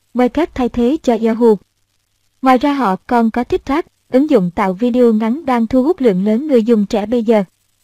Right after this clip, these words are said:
Có thể nói từ khi mở cửa và hội nhập, Trung Quốc đã khai thác hết tiềm năng sẵn có của mình. Để phát triển một cách thần kỳ mà ít có quốc gia nào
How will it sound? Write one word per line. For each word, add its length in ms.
Có 100
thể 180
nói 260
từ 200
khi 200
mở 260
cửa 300
và 100
hội 180
nhập, 240
Trung 180
Quốc 180
đã 180
khai 180
thác 280
hết 220
tiềm 200
năng 180
sẵn 260
có 200
của 140
mình. 200
Để 140
phát 220
triển 240
một 180
cách 160
thần 180
kỳ 260
mà 120
ít 260
có 120
quốc 220
gia 120
nào 260